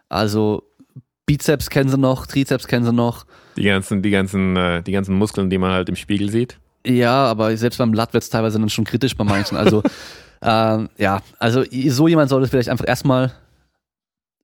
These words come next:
Speaker 1: sein Geld anderweitig investieren und zwar selber trainieren und wie-, sich einen Trainer holen und von dem erstmal lernen. Ja, und dann, was ich halt zum Beispiel oft sehe, ist auf Webseiten von irgendwelchen Personal Trainern.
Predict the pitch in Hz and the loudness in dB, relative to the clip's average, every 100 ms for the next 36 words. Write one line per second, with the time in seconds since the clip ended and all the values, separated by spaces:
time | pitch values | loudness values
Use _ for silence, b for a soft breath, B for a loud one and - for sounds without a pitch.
0 | - - 120 117 113 123 113 104 101 101 | -8 -2 0 0 0 -2 0 0 0 -2
1 | - 113 123 151 _ - 104 104 101 139 | 0 -2 -2 -4 _ -4 -2 -2 -4 -4
2 | 151 107 107 127 127 131 160 - 123 123 | -6 -2 0 0 -2 -2 -2 -2 -4 -6
3 | _ _ 135 139 139 170 220 170 107 107 | _ _ -6 -4 -2 0 2 2 0 -4
4 | _ _ - 131 160 170 214 220 131 107 | _ _ -6 -2 0 0 0 0 2 2
5 | 101 98 _ _ _ _ _ _ _ _ | 0 -4 _ _ _ _ _ _ _ _
6 | _ _ 107 117 B B B 120 113 139 | _ _ 0 0 B B B 0 2 0
7 | 175 B B B 82 147 143 131 135 - | -2 B B B -4 -2 -2 -2 -2 -2
8 | - - 107 110 110 101 - - _ - | -2 -2 -2 0 -2 -6 -8 -14 _ -6
9 | 92 110 - _ - 107 117 - 107 104 | -4 -4 -10 _ -8 -2 -2 0 -4 -4
10 | 107 104 101 107 107 104 - 95 95 | -4 -2 -2 -2 -2 -2 -2 -2 -4